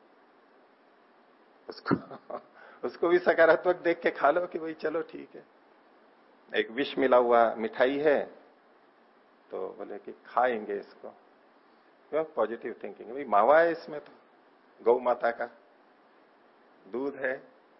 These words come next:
विष को नहीं देखना है, विष को देखे तो नेगेटिव हो जाएगा।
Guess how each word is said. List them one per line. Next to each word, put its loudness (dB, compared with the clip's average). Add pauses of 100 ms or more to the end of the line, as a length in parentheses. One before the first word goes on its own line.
(840)
विष -6
को 4
नहीं 4
देखना 2
है, -4
विष -6
को 6
देखे 2
तो 4
नेगेटिव 2
हो -2
जाएगा। -10